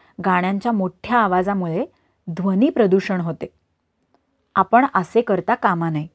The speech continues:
गाणी हळू आवाजात लावावीत, झाडं तोडू नयेत, फटाके वाजवू नयेत. काही सण फक्त त्या त्या राज्यात साजरे केले जातात. मात्र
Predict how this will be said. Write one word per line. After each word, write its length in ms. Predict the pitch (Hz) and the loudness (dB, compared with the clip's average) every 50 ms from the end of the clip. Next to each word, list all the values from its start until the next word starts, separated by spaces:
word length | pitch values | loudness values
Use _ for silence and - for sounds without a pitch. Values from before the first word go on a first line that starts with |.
| _ _ _ _ _ _ _ _ _ _ _ _ _ _ _ _ _ _ - 180 | _ _ _ _ _ _ _ _ _ _ _ _ _ _ _ _ _ _ -8 -4
गाणी 300 | 196 180 175 165 208 269 - - _ _ | -2 -2 -2 0 -2 -2 -4 -6 _ _
हळू 380 | - - - 190 208 214 269 | -16 -8 -2 2 4 6 6
आवाजात 360 | 277 233 185 175 170 156 165 156 - | 6 6 6 4 2 0 0 -4 -4
लावावीत, 480 | 160 160 151 156 156 151 - - _ - _ _ _ _ _ _ _ _ _ - 175 - | -6 -6 -4 -6 -6 -8 -10 -14 _ -20 _ _ _ _ _ _ _ _ _ -18 -14 -8
झाडं 320 | - 202 196 185 185 - - - | -2 0 2 4 4 4 4 4
तोडू 240 | 240 202 185 190 185 | 4 4 4 2 0
नयेत, 360 | 175 165 160 156 151 - - _ _ _ _ _ _ _ _ - | 0 -2 -2 -4 -4 -8 -12 _ _ _ _ _ _ _ _ -8
फटाके 460 | - - 220 202 - 226 247 - 320 311 | -2 -2 0 4 4 4 4 4 2 2
वाजवू 340 | 277 226 190 170 175 175 | 2 2 0 0 -2 -2
नयेत. 380 | 170 165 160 156 151 151 - - _ _ _ _ _ _ _ _ _ _ _ _ _ _ _ _ _ _ _ _ _ - | -2 -2 -2 -4 -4 -6 -10 -14 _ _ _ _ _ _ _ _ _ _ _ _ _ _ _ _ _ _ _ _ _ 4
काही 280 | - 208 202 190 240 320 | 4 4 4 4 2 -2
सण 320 | - - 285 269 214 190 240 - _ _ _ _ _ - - | 0 2 2 2 2 0 -4 -8 _ _ _ _ _ 0 2
फक्त 260 | 277 269 - - - 370 - - | 2 2 2 2 0 0 2 4
त्या 180 | - 233 214 202 190 - | 4 4 4 4 0 0
त्या 140 | 285 311 330 | 0 2 2
राज्यात 460 | 302 240 202 175 156 220 247 262 - | 2 0 -2 -2 0 0 0 0 0
साजरे 320 | - 208 175 160 175 175 185 | -2 -2 0 0 0 0 0
केले 260 | 185 180 156 165 185 | 0 0 0 0 0
जातात. 300 | 185 156 - - - - _ _ _ _ _ _ _ _ _ _ _ _ _ _ - | 0 -2 -6 -8 -14 -16 _ _ _ _ _ _ _ _ _ _ _ _ _ _ 2
मात्र 380 | 196 190 196 190 - 254 254 | 4 4 4 4 2 2 2